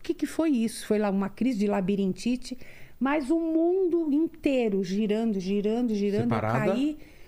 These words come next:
Speaker 1: falei, "Meu Deus, como é que alguém vive com isso, se isso for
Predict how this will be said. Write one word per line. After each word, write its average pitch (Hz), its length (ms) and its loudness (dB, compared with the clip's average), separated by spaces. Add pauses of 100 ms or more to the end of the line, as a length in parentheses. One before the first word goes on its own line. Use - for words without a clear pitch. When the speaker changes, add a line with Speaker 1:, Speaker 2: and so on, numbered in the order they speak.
Speaker 1:
falei, 233 240 -4
"Meu 247 220 0
Deus, 285 680 0
como 285 240 0
é 302 80 0
que 311 120 -4
alguém 339 380 2
vive 339 600 2
com 480 320 0
isso, 277 240 -2
se 220 220 -2
isso 220 220 -4
for 208 400 -2